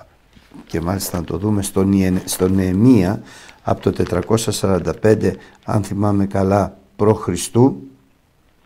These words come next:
όταν δόθηκε,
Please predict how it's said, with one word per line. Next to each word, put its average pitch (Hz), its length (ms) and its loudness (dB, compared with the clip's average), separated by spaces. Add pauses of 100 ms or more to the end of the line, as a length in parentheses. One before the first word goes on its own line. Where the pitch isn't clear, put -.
(1400)
όταν 117 380 8
δόθηκε, 113 640 6